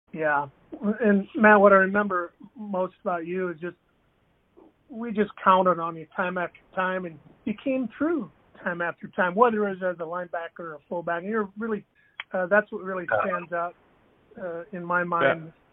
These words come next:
Speaker 1: uh, about you.
Speaker 3: Scrappy. I wasn't talent-, I was, I mean, I'm, I'm not even trying to overstate this or understate this. I just simply was not as physically gifted as John Minahan and Scott Erickson, but I was scrappy and I was aggressive.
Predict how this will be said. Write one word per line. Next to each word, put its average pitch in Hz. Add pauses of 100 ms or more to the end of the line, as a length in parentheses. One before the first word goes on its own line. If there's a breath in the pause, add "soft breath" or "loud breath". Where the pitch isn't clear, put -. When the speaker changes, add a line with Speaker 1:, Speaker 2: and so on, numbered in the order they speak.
(120)
Speaker 1:
uh, 160 (100)
about 165
you. 165 (540)
Speaker 3:
Scrappy. 240 (400)
I 175
wasn't 240
talent-, 214
I 196
was, 233
I 190
mean, 220
I'm, 208
I'm 190
not 226
even 214
trying 202
to 175 (100)
overstate 185
this 180
or 117
understate 175
this. 165 (420)
I 175
just 202
simply 202
was 165
not 170
as 156 (280)
physically 160
gifted 135
as 127
John 139
Minahan 143
and 131
Scott 147
Erickson, 160 (480)
but 160
I 180
was 175 (120)
scrappy 202
and 143
I 147 (140)
was 135
aggressive. 180